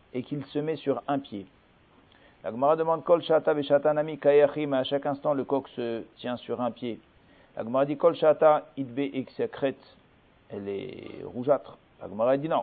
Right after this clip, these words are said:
Kol Shata Itbe Shurye Kesumke. À chaque instant, quand tu regardes un coq, il a sa crête qui est rougeâtre. Be'aishata, à ce moment-là, Itbe Shurye Kesumke, eh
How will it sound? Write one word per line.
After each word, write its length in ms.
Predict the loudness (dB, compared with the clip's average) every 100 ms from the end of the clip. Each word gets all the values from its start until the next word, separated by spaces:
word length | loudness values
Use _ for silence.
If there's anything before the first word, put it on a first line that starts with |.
| 2
Kol 160 | 2 2
Shata 360 | 0 2 2 2
Itbe 360 | -8 -4 -4
Shurye 380 | -4 -6 -4 -4
Kesumke. 520 | -4 -6 -6 -10 -10 -18 _ _ _ _ _ _ _ -12
À 40 |
chaque 280 | 6 6 6
instant, 640 | -2 -2 0 2 4 2 -2 -8 -14
quand 140 | -12
tu 120 | -6
regardes 380 | -2 4 6 6
un 100 | 4
coq, 420 | 4 4 4 0 -12
il 140 | -2
a 80 | -2
sa 160 | 0 -6
crête 340 | -4 -4 -4 -6
qui 180 | -8 -4
est 40 |
rougeâtre. 560 | -2 2 4 4 2 -8 -12 -18 _ _ _ -6
Be'aishata, 680 | -4 -2 0 6 8 10 8
à 80 |
ce 100 | 8
moment-là, 480 | 2 2 2 4 2
Itbe 240 | 2 -4 -4
Shurye 340 | -2 0 0
Kesumke, 500 | 0 -6 -6 -8 -4
eh 200 | -4